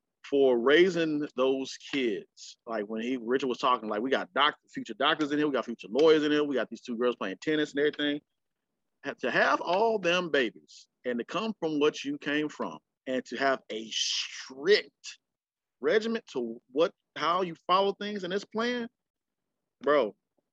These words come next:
I can't do nothing but applaud you, man, for, for getting it. Sometimes you don't get everything right, but there are some times when you do get something right. And when you got them kids right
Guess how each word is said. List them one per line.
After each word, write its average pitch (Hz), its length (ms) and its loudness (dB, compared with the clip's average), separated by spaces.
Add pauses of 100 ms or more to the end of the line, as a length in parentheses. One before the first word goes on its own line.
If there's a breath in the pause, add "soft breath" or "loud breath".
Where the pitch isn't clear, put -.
(1080)
I 127 80 -2
can't 143 200 -2
do 139 60 -2
nothing 127 200 0
but 120 120 2
applaud 131 340 0
you, 110 100 -10
man, 113 200 -8 (220)
for, 110 160 -8
for - 100 -10 (220)
getting 123 200 0
it. 85 100 -14
Sometimes 151 480 -2
you 143 60 -10
don't 147 200 2
get 151 100 4
everything 160 380 4
right, 160 220 2
but 120 100 -4
there 127 140 2
are 135 40 0
some 139 180 -6
times 143 300 -4
when 131 120 -8
you 127 120 -8
do 151 140 0
get 143 160 0
something 123 340 -4
right. 92 220 -6
And 90 160 -14
when 98 140 -14
you 127 180 -8
got 131 220 0
them 143 140 -4
kids 160 380 0
right 160 280 -2